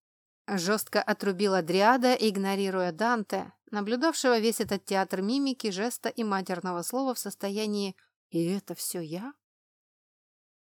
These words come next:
Думаю, наши попутчики тоже пришли в себя, и лучше будет, если они увидят не Айронита,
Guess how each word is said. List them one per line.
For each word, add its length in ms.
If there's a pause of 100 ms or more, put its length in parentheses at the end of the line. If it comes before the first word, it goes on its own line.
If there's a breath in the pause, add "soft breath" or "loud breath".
(140)
Думаю, 480
наши 260
попутчики 600
тоже 380
пришли 380
в 60
себя, 360
и 160
лучше 340
будет, 340
если 340
они 420 (200)
увидят 480
не 120
Айронита, 680